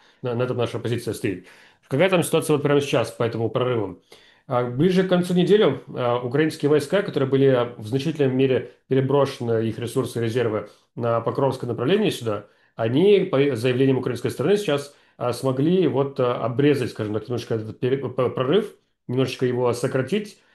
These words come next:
и освободить ряд населённых, а, пунктов. Например, такие районы, как, а, с-, сёл Золотой Колодец, Весёлое, Рубежное и ещё вот, а, Никаноровку тоже они, а, ос-, освободили.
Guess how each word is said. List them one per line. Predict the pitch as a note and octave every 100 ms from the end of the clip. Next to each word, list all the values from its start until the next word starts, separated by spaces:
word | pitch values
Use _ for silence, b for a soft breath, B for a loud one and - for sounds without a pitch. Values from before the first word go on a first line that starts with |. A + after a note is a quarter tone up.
| b -
и | C3+ G3
освободить | F#3 D3+ C#3 B2 A#2+ A#2 D#3+ -
ряд | C3+ B2+ C#3 C#3
населённых, | A#2 B2+ C3 B2+ -
а, | B2 A#2+
пунктов. | A#2+ B2 G#2 G2+
Например, | A2 G#2 C3 B2+
такие | - A#2+ C#3 C3+ A#2+ B B -
районы, | B2+ C3+ C3
как, | A#2+ A2
а, | A#2
с-, | - -
сёл | - C3 A2+ G#2
Золотой | A2+ G#2 G#2+
Колодец, | C3 F#3 F3+ E3+ D#3 - b b -
Весёлое, | A2+ - D#3+ E3+ D#3+ D#3 C#3+ C3+
Рубежное | C3+ A2 G#2+ D3 D#3+ C#3 C#3 B2+ A#2+ B B -
и | A#2+
ещё | C#3 C3 - C3
вот, | B2 A#2+ A#2+
а, | A#2+ A2+
Никаноровку | A#2+ B2 B2 G#2+ - A#2+
тоже | A#2 G#2 G#2+ B B -
они, | A2+ A#2+ A#2+
а, | A#2+ C#3 B2
ос-, | - -
освободили. | B2+ B2 B2+ A#2 F2+ F2+